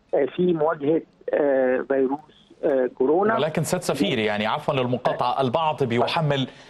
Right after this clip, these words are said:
Speaker 2: الحكومة الشرعية في اليمن جانب من المسؤولية،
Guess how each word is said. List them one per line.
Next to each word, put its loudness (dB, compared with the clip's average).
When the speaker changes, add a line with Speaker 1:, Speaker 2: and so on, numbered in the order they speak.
Speaker 2:
الحكومة 0
الشرعية 0
في 2
اليمن 0
جانب 0
من 2
المسؤولية، 0